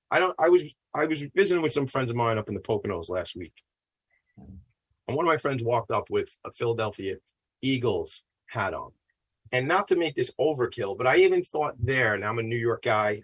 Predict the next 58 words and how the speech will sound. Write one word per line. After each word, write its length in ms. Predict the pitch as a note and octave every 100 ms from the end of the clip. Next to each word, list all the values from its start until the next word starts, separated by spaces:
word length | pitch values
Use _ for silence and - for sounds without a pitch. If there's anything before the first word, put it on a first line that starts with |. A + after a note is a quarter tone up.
| -
I 60 |
don't 260 | D#3 G#2 -
care 260 | - G#2 G2
if 60 | -
he 100 | A#2
likes 240 | G#2 -
the 120 | E2+
Eagles, 240 | C3 C#3+ C3+
he's 120 | D3
a 60 |
buddy 240 | D#3 E3 G#2+
of 60 |
mine. 200 | F2 - -
I 60 | A#2+
like 240 | D3 D3
him, 280 | - C#3+ F#2+ -
right? 180 | G2+ A2
Like, 220 | G2 A2+ - - - -
but 140 | C#3+ -
even 300 | F#3+ G#3 F#3
those 260 | E3+ C#3+ - -
factions, 580 | C#3+ C#3+ - G#2 D2+
the 140 | - C3
more 440 | C#3 D3+ F3 G3
and 120 | F3+
more 240 | D#3+ D3+ C3+ -
factions 520 | C#3 B2+ - C#3+ C3+
and 100 | A#2+
separations 880 | A2+ C3+ A#2+ A2+ A2 A#2 A#2+ A2+ G2
that 200 | G2 F#2+ -
there 200 | G2 - -
are, 380 | C#3+ - F#2 F#2+ _ _
the 100 | A2+
further 440 | - D#3 D#3+ E3
apart 380 | C#3+ - B2+ -
we 120 | B2+
get 280 | B2+ C#3 G3+
from 180 | - A2+
each 220 | G2 -
other, 240 | F2 C#2+ - - _
right? 240 | B2 D3+ F3
Whereas 500 | D3 C#3 C3 B2+ - _ _ _
the 80 | C3
guy 220 | B2+ C#3+
Sam 260 | D#3 D3 C#3
Tripoli 380 | - C#3+ C3+ A#2+
on 100 | G#2+
Joe's 320 | B2+ C3 G#2+
show 300 | - - B2
the 140 | A#2
other 100 | A#2 A2+
night 200 | D#3+ D3
just 140 | D3
made 180 | D3 C#3
this 180 | - -
comment 300 | - D3+ C3
and 60 |
said, 220 | C#3+ C3